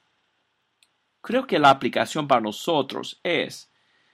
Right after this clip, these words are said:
que debemos hacer lo mismo con respecto a hermanos débiles y con problemas espirituales,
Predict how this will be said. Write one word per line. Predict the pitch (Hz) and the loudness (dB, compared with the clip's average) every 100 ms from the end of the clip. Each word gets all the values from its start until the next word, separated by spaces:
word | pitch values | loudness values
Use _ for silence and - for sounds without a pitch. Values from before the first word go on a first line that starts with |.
| _ - | _ -8
que | 165 | -4
debemos | 151 151 175 254 277 - | -2 -2 -4 -4 -4 -4
hacer | 185 - 185 | -6 -6 -8
lo | 180 175 | -6 -6
mismo | 175 180 202 285 190 156 175 | -8 -6 -6 -4 -6 -6 -10
con | - 156 | -6 -8
respecto | 151 147 - - 208 208 _ 196 - | -6 -8 -12 -8 -8 -8 _ -6 -2
a | 147 147 | 2 2
hermanos | 143 147 165 185 170 160 | 2 -2 -2 -4 -6 -4
débiles | 202 220 180 139 104 65 - _ - - | -2 -2 -2 -2 -4 -8 -14 _ -18 -12
y | 160 | -10
con | 170 156 | -8 -6
problemas | 170 151 160 175 196 190 165 | -6 -4 -2 -2 -4 -6 -8
espirituales, | 156 175 165 160 196 208 185 156 160 | -8 -6 -6 -2 0 2 2 0 -4